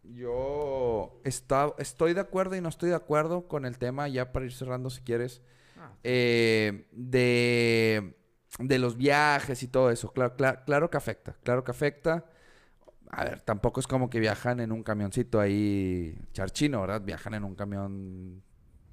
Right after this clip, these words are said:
Speaker 1: digo, en un camión, en
Speaker 2: En
Speaker 1: un
Speaker 2: un avión.
Speaker 1: avión, este,
Speaker 2: Premium.
Speaker 1: de premium y demás.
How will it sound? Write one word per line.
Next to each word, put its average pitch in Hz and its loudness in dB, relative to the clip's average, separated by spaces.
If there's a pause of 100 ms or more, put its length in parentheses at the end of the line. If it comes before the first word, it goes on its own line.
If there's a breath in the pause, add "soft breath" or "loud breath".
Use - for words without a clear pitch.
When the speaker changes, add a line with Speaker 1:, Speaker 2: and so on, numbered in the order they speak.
(140)
Speaker 1:
digo, 90 -6
en 87 -8
un 87 -10
camión, 85 -10
en 92 -6
Speaker 2:
En 92 -6
Speaker 1:
un 95 -4
Speaker 2:
un 104 -4
avión. 107 2
Speaker 1:
avión, 101 -2
este, - -12 (360 soft breath)
Speaker 2:
Premium. 110 -2
Speaker 1:
de 95 -2
premium 104 -2
y 98 -8
demás. 90 -12